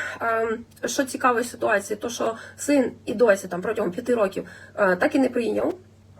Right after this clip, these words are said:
спадщину. А у нас є така цікава стаття, е, тисяча двісті сімдесят сьома Цивільного кодексу України, яка передбачає обов'язок, звертаю увагу, обов'язок, а не право органу місцевого самоврядування, е, визнавати, е, майно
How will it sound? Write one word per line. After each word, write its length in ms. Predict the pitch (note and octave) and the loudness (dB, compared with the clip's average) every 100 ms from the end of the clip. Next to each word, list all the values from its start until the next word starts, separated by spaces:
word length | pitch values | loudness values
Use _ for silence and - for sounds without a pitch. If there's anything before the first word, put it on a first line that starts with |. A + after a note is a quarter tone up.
| - - | -8 -8
спадщину. 600 | - B3 A#3 - A#3+ A#3+ B3+ - - - - | 0 4 4 4 -2 -2 -4 -14 -20 -20 -2
А 140 | G#3+ | 0
у 40 | A#3 | 4
нас 260 | G4 - | 4 4
є 80 | C#4+ | 2
така 240 | C4+ C4+ | 2 0
цікава 380 | C4 - - A#3 | -2 4 4 4
стаття, 440 | - B3 A#3+ G#3 F#3+ - - - | 2 -2 -2 -2 -2 -8 -18 -6
е, 180 | A3 G#3 | 2 4
тисяча 340 | C#4 B3 A#3+ | 4 -2 -6
двісті 220 | A3 B3+ | -6 -8
сімдесят 380 | G#3+ B3 - A#3 | -4 -6 -4 -6
сьома 320 | - - G3+ C#4 | -2 -2 -2 -4
Цивільного 300 | - C#4 C#4 | 0 2 4
кодексу 280 | C#4 C4+ - | 2 -2 -2
України, 400 | C4+ B3+ C4 B3 - - | -2 2 2 2 -2 -8
яка 180 | - F4+ | 0 2
передбачає 680 | F4+ F4+ D#4 D#4 D4+ C#4+ C4+ - - - - | 4 4 4 4 6 6 4 2 -12 -20 -2
обов'язок, 600 | A#3+ A#3 D4 C#4+ F#3 F#3+ | -2 8 12 12 8 -2
звертаю 340 | F#3+ A3 B3+ B3 | -4 0 2 4
увагу, 340 | A#3+ F#3+ F#3 | 2 2 -2
обов'язок, 520 | - G3+ C#4+ G#4+ D4+ - | -4 4 6 6 4 4
а 100 | B3+ | 4
не 100 | C4+ | 4
право 480 | C4+ D4+ C4 F#3 F3+ - - | 6 6 8 6 0 -4 2
органу 300 | C#4 B3 A#3+ | 4 6 2
місцевого 300 | A#3 A#3+ - | 0 -4 -6
самоврядування, 640 | A3 G#3 G3 A#3 E4+ A#3 F3+ - - - - - - - G#3 | -6 -6 -2 2 4 4 -2 -10 -20 -20 -20 -20 -16 -2 6
е, 280 | G#3 G3+ | 8 8
визнавати, 640 | F#3+ G3+ A#3+ C4+ C4 G#3+ G3+ - - - - | 4 0 2 2 2 0 -4 -6 -20 -20 0
е, 120 | F#3+ | 2
майно 340 | G#3 A3 C#4 | 6 6 6